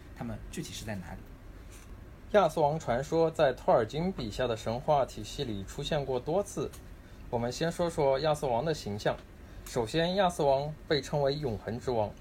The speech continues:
Speaker 2: 传说他会再度复活归来。这种类似基督教耶稣复活及国王归来的形象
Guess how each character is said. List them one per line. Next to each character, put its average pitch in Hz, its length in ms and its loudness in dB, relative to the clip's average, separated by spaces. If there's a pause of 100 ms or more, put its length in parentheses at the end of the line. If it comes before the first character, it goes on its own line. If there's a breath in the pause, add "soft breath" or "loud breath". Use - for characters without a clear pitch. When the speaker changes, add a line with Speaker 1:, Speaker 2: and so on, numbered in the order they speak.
(120)
Speaker 2:
传 110 200 -2
说 123 160 -2
他 - 160 -4
会 123 200 -4
再 127 180 2
度 113 180 -4
复 - 200 -6
活 107 180 0
归 113 200 0
来。 92 180 0 (440 loud breath)
这 160 120 2
种 117 200 2
类 131 140 4
似 123 240 -2
基 - 180 -6
督 143 140 0
教 139 180 2
耶 139 140 0
稣 156 180 -2
复 151 200 -4
活 113 240 0
及 127 160 -6
国 127 220 2
王 127 180 4
归 160 180 0
来 131 100 6
的 120 120 0
形 107 240 -4
象 110 280 0